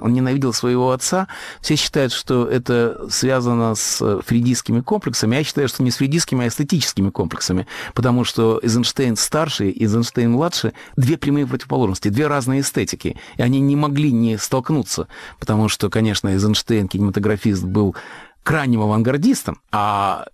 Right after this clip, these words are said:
Эйзенштейн — отец, был сторонником исторической школы в архитектуре. То есть это значит, что можно брать что угодно, лепить что к чему. Да?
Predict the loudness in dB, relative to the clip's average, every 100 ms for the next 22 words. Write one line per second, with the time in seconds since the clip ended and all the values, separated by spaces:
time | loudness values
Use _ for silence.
0 | 0 2 2 0 0 0 0 -4 -6 -2
1 | 0 0 -4 -14 -20 -8 -2 2 2 0
2 | -4 -4 -2 0 0 -2 -2 -2 0 0
3 | -2 -4 -4 0 2 0 -2 -6 -2 0
4 | 0 -4 -6 -2 0 0 0 0 -2 0
5 | 0 0 -2 -2 -2 -2 2 2 2 0
6 | 0 2 2 2 0 -2 -2 -4 -2 0
7 | 2 2 0 -2